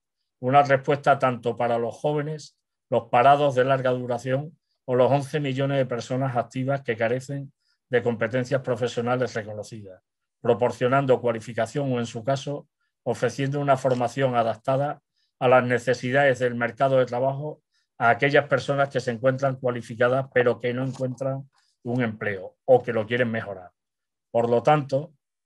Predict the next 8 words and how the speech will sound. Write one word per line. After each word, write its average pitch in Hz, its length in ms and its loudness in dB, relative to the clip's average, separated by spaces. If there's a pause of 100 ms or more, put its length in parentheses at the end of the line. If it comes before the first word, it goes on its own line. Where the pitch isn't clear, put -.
(200)
resulta 135 420 -4
necesario 139 560 0
revisar 127 480 -2
la 123 120 0
normativa 120 540 -2
actual 127 360 -2
de 127 100 -2
la 110 280 -4